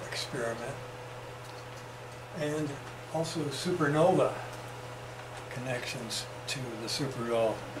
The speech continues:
uh, collisions. So we'll have a,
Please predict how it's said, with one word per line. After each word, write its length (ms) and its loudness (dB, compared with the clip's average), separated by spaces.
uh, 180 0
collisions. 600 -2
So 180 -2
we'll 220 -4
have 140 0
a, 120 0